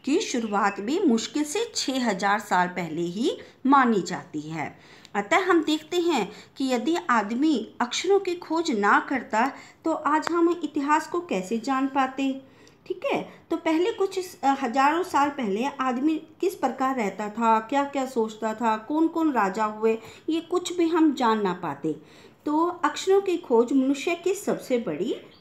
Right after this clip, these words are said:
खोज मानी गई है। अक्षरों की खोज के बाद ही मनुष्य अपने विचारों को लिख कर रखने लगा। पहले कैसे करता था अपने विचारों को?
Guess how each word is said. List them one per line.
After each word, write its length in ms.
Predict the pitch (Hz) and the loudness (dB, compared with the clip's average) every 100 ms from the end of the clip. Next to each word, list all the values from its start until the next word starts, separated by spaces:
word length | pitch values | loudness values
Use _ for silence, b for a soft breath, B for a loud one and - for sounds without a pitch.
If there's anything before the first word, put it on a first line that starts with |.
| - | -4
खोज 240 | 294 285 254 | 2 2 2
मानी 340 | 220 175 180 | 0 0 -2
गई 240 | 175 147 | -2 -6
है। 300 | 156 170 135 B B B | -6 -8 -8 B B B
अक्षरों 380 | 247 - 302 320 | -6 -2 -2 -2
की 180 | 320 | -2
खोज 340 | 302 - 294 285 | -4 -2 -4 -4
के 140 | 302 | -6
बाद 260 | 247 226 202 | -2 -2 0
ही 100 | 320 | 0
मनुष्य 380 | 302 233 208 320 | 2 2 0 -2
अपने 340 | 330 - 254 233 | -2 -2 -2 -2
विचारों 440 | 202 202 165 156 | -4 -4 -4 -4
को 200 | - 294 | -4 -2
लिख 480 | 480 277 247 233 - | 2 2 2 -2 -6
कर 300 | 202 226 539 B B B | 2 2 2 B B B
रखने 360 | 269 277 254 202 | 0 2 2 2
लगा। 240 | 175 175 | 0 -2
पहले 380 | 170 269 254 294 | -4 -2 -2 -2
कैसे 260 | 294 294 311 | -2 -4 -2
करता 320 | 330 320 330 | -4 -4 -2
था 140 | 349 | 0
अपने 240 | 349 320 320 | 0 2 0
विचारों 440 | 330 339 311 339 | 0 0 2 0
को? 300 | 359 440 523 | 0 -2 -4